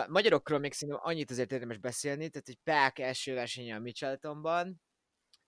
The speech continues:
ö, ugye majd ő az Ungrira fog leginkább készülni, ahol itt egy ilyen kapitányi posztot is bemondtak, bár amúgy, ha jól emlékszem, azt most nem erősítették meg, hanem azt még az alapidőpontra mondták be, úgyhogy majd ezt meglátjuk, hogy hogy lesz.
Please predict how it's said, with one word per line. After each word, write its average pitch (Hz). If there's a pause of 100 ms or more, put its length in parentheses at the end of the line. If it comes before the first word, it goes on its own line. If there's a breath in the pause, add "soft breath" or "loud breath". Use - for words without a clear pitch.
(380)
ö, 117
ugye 123
majd 127
ő 131
az 127
Ungrira 135
fog 113
leginkább 117
készülni, 110
ahol 113
itt -
egy 101
ilyen 107 (180)
kapitányi 107
posztot -
is 104
bemondtak, 101
bár 107
amúgy, 113 (200)
ha 107
jól 120
emlékszem, 123
azt - (180)
most 117
nem 131
erősítették 107
meg, 110
hanem 110
azt 107
még 113
az 113
alapidőpontra 98
mondták 95
be, 101
úgyhogy 95
majd 95
ezt 98
meglátjuk, 101
hogy 92
hogy 92
lesz. 113